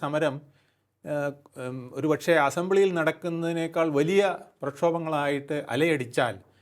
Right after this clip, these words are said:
ഇന്ന്, ഏഹ്, സി പി എം ഉദ്ദേശിക്കുന്ന പലതും അയ്യപ്പൻ തട്ടി മാറ്റുമോ, അയ്യപ്പൻ്റെ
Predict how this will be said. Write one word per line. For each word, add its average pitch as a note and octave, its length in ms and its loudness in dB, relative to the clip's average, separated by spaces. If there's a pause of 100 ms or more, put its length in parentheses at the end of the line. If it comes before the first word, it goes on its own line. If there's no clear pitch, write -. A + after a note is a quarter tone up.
(520)
ഇന്ന്, F3 320 0 (400)
ഏഹ്, C3+ 180 -4
സി C#3 140 -6
പി D3 100 -4
എം D#3 80 -4
ഉദ്ദേശിക്കുന്ന C#3 540 -6
പലതും C3+ 380 -4 (520)
അയ്യപ്പൻ D3+ 420 0
തട്ടി D3 260 -4
മാറ്റുമോ, C3 360 -6 (420)
അയ്യപ്പൻ്റെ C#3+ 480 -2